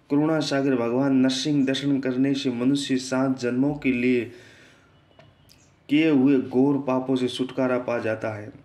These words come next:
जो मनुष्य मेखलामों में गणेश जी की दर्शन करता है, वह सदा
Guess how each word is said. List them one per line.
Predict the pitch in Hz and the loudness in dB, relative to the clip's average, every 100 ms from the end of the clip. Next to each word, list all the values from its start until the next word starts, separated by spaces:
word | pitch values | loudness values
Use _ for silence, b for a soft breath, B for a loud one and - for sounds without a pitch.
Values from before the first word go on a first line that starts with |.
| _ _ - | _ _ -10
जो | 110 147 | -2 0
मनुष्य | 139 143 147 - 151 104 - b b b b b - | 2 2 0 0 -2 -2 -8 b b b b b -2
मेखलामों | 135 147 151 151 151 151 | 0 0 0 0 2 2
में | 143 120 | 0 0
गणेश | 123 143 143 | 2 2 0
जी | 143 | -4
की | 160 - 104 95 _ b b b _ _ _ _ _ _ _ _ _ _ _ _ _ _ _ _ _ _ _ _ _ _ _ - | -8 -8 -12 -12 _ b b b _ _ _ _ _ _ _ _ _ _ _ _ _ _ _ _ _ _ _ _ _ _ _ -8
दर्शन | 127 143 151 151 | -2 -2 0 -2
करता | 139 135 143 139 | 0 0 0 2
है, | 143 | 2
वह | 127 131 | 2 0
सदा | 127 135 151 127 95 - | 0 0 2 0 -4 -12